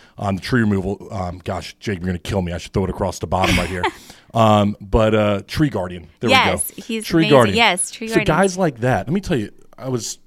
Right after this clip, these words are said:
Speaker 1: I visited him in Louisiana, and he had some of his trucks there, and they're all decorated in very different things. But he flips open the doors, and they all have speakers, like, loudspeakers, and he's got this big strobe light and, you know,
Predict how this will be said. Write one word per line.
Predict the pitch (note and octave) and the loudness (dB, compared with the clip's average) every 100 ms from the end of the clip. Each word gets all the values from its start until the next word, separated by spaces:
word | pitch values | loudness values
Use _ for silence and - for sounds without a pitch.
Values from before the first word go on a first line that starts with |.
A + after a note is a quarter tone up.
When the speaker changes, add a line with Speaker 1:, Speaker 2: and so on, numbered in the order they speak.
| - | -10
Speaker 1:
I | A2+ | -2
visited | C#3 E3 B2 | 0 0 0
him | G#2+ G#2+ | 0 2
in | G#2 | 2
Louisiana, | G2+ G#2+ F#2 G2+ G#2 F#2 | 2 2 2 2 2 0
and | |
he | F2+ | -2
had | A2+ G2+ | -2 -4
some | A2+ | -6
of | |
his | F#2 | -6
trucks | - A2 G2 | -4 -2 -2
there, | - F#2+ | -4 -2
and | |
they're | G2 A#2+ | 4 6
all | |
decorated | G2 G2+ - F#2 | 6 0 -2 -4
in | F2 | -4
very | E2 G2+ F#2 | -4 -2 -2
different | F2 F#2+ F2+ | -4 -10 -8
things. | E2+ E2 | -8 -8
But | - F#2+ - - _ | -8 -10 -10 -20 _
he | - A#2+ | -8 -4
flips | - E3 - | 0 2 2
open | A#3 A#2 | 2 0
the | |
doors, | G2 G2+ G2+ G#2 A2 | 2 2 4 2 -2
and | |
they | G2+ | -2
all | A2+ | -2
have | A2 | -2
speakers, | F#2 - B2+ A#2+ - - - | -4 -4 -4 -6 -10 -14 -12
like, | G2+ | -16
loudspeakers, | G2 G#2+ A2+ C#3 - - A#2 B2 A2 | -10 -6 -2 -2 -2 -4 -4 -2 -2
and | G2+ | -2
he's | F2+ E2 | -8 -6
got | G2 G2 | -6 -6
this | G2+ - | -10 -10
big | A#2 F#2+ | -10 -10
strobe | - - A2 A#2 | -12 -8 -6 -4
light | A2 A#2 A#2 | -4 -4 -6
and, | F#2+ G2 | -12 -16
you | - A2 | -16 -12
know, | F#2 | -12